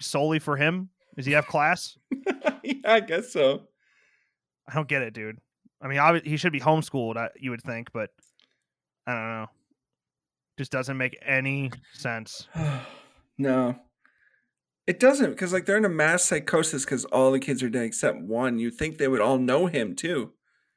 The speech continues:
Speaker 2: Like, you
Speaker 1: Yeah.
Speaker 2: think they would be like, "Oh, he's the one, he's the last one." But
Speaker 1: Yeah.
Speaker 2: no.
Speaker 1: But yeah, then
Speaker 2: Anyway.
Speaker 1: there, we, we see, like, uh, M-, Maggie and John go off on, like, their own,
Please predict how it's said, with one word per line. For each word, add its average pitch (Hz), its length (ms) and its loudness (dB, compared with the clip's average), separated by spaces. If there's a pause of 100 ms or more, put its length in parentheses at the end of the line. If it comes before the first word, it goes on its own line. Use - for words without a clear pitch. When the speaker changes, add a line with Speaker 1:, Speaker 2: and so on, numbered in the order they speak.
(560)
Speaker 2:
Like, 143 160 -4
you 151 60 -2
Speaker 1:
Yeah. 185 80 -2
Speaker 2:
think 180 180 0
they 156 120 0
would 151 120 0
be 147 80 -2
like, 127 240 0
"Oh, 165 120 -2
he's 156 180 -4
the 170 60 -2
one, 160 260 -2
he's 156 260 -6
the 156 80 -4
last 165 380 -2
one." 170 520 -2 (1500)
But - 260 -6 (160)
Speaker 1:
Yeah. - 140 -4
Speaker 2:
no. 135 240 -4 (2250)
Speaker 1:
But 139 100 -4
yeah, 156 140 8
then 151 140 2
Speaker 2:
Anyway. 226 100 0
Speaker 1:
there, 175 140 -2 (280)
we, 156 160 -2
we 151 140 0
see, 202 240 -4
like, 135 340 2
uh, 113 360 -4 (1120)
M-, 135 160 -12 (120)
Maggie 170 440 2
and 175 160 4
John 139 580 0 (180)
go 143 180 4
off 139 240 4
on, 143 100 0
like, 131 180 -4
their 123 180 -2
own, 117 440 -2